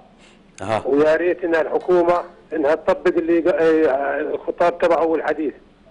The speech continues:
Speaker 2: ولو كل دائرة حكومية شغلت عدد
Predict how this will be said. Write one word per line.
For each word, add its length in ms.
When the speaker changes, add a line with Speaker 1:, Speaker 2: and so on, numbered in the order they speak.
Speaker 2:
ولو 1160
كل 400
دائرة 240
حكومية 760
شغلت 440
عدد 360